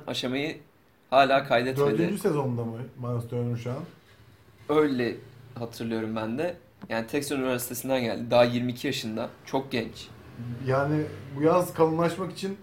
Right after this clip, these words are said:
Speaker 2: özel bir idman programı yapıyormuş kendine. Ayrıca yoga yapıyormuş diye duydum.
Speaker 1: Ya oranı böyle yüzde on dörtten yüzde dörde mi ne düşürmüş
Speaker 2: Aynen,
Speaker 1: sanırım. Böyle
Speaker 2: aynen.
Speaker 1: çelik gibi bir şeyle geliyor.
Speaker 2: Ya
Speaker 1: Yani
Speaker 2: bayağı potansiyeli yüksek bir oyuncu. Hala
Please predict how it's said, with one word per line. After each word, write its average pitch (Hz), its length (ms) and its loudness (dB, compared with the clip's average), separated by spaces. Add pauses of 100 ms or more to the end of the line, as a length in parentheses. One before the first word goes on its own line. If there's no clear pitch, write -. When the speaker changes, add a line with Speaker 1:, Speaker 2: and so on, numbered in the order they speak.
(380)
Speaker 2:
özel 160 380 4
bir 175 120 2
idman 165 420 2
programı 160 380 2
yapıyormuş 127 440 -2
kendine. 120 360 -4 (640)
Ayrıca 139 240 0
yoga 151 260 4
yapıyormuş 117 540 0
diye 127 180 -6
duydum. 139 300 -8 (140)
Speaker 1:
Ya 131 200 4
oranı 160 280 2
böyle 165 140 2
yüzde 147 220 0
on 151 160 0
dörtten 151 300 -2
yüzde 135 280 -4
dörde 139 220 -2
mi 135 100 -2
ne 135 140 -2
düşürmüş 143 260 -2
Speaker 2:
Aynen, 143 140 2
Speaker 1:
sanırım. 120 280 -2
Böyle 123 140 0
Speaker 2:
aynen. 135 140 0
Speaker 1:
çelik 123 260 -2
gibi 120 220 -8
bir 127 160 -6 (600)
şeyle 123 360 2
geliyor. 117 400 0 (920)
Speaker 2:
Ya 123 100 -4
Speaker 1:
Yani 131 220 -4 (220)
Speaker 2:
bayağı 143 400 4
potansiyeli 147 540 -2
yüksek 151 360 -4
bir 123 60 -6
oyuncu. 120 220 -4
Hala 131 380 0